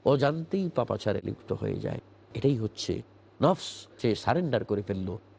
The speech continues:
শয়তানের প্রবঞ্চনার কাছে। যদি ওই সময় সে শক্ত থাকে আর বলে যে, "আমি আল্লাহ ও তার রসুলের হুকুমের বাইরে যাব না, যতই সুন্দর লোভনীয় প্রস্তাব আমাকে দেওয়া হোক না কেন, আমি তা প্রত্যাখ্যান করব",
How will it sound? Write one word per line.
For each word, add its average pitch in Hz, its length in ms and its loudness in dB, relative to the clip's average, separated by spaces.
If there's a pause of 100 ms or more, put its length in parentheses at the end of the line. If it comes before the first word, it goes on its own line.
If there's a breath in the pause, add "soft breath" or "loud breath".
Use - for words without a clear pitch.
(100)
শয়তানের 101 640 0
প্রবঞ্চনার - 640 -4
কাছে। - 260 -14 (720)
যদি 104 200 4
ওই 104 100 4
সময় 123 300 2
সে 139 220 0 (360)
শক্ত - 380 0
থাকে 95 360 -2 (480)
আর 127 140 -4
বলে 113 380 2 (320)
যে, 127 100 4
"আমি 147 200 2
আল্লাহ 147 460 2 (120)
ও 113 60 -8
তার - 240 -2
রসুলের 110 380 -2 (120)
হুকুমের 98 340 -2
বাইরে 98 280 -4
যাব 127 260 -8
না, 117 120 -10 (920)
যতই 175 300 4
সুন্দর 120 500 0 (300)
লোভনীয় 117 380 2
প্রস্তাব - 500 -4
আমাকে 104 280 0
দেওয়া 101 340 2
হোক 123 160 -2
না 95 100 0
কেন, 92 260 -6 (420)
আমি 104 160 4
তা 90 140 0
প্রত্যাখ্যান 92 440 -8
করব", - 200 -10